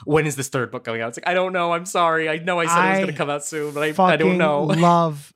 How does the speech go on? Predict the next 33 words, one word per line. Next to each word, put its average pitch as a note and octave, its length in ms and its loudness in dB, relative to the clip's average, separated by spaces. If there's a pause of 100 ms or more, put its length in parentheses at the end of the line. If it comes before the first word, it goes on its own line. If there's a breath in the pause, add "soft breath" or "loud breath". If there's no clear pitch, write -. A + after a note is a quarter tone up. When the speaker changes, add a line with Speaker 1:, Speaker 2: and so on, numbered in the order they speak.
(160)
Speaker 2:
I D#3 320 0
love C#3 500 0
Name A#2+ 240 -2
of A#2 80 -4
the A2 80 -8
Wind. G2 320 -14
Speaker 1:
Name D3 120 2
of A3 60 0
the F3 60 4
Wind D3+ 140 4
Speaker 2:
Uh, D3 40 2
Speaker 1:
is D#3 120 0
so A2 160 0
good. G2 360 -10 (200 soft breath)
Speaker 2:
it's F#3 220 -2
really G3 460 4
good. E3+ 160 0
Talk G#3+ 120 0
about A3+ 220 2
world F#3+ 280 2
building F3+ 400 0
and F3+ 220 0
slow F#3+ 400 0
leak F3 320 -2
of D#3+ 140 -2
information, D#3+ 560 -2
like D3 200 0
you D3 60 0
were D3 80 4
talking C#3+ 280 2
Speaker 1:
Yes. D#3 60 -2
Speaker 2:
about. D#3 180 2
Like, D#3 300 2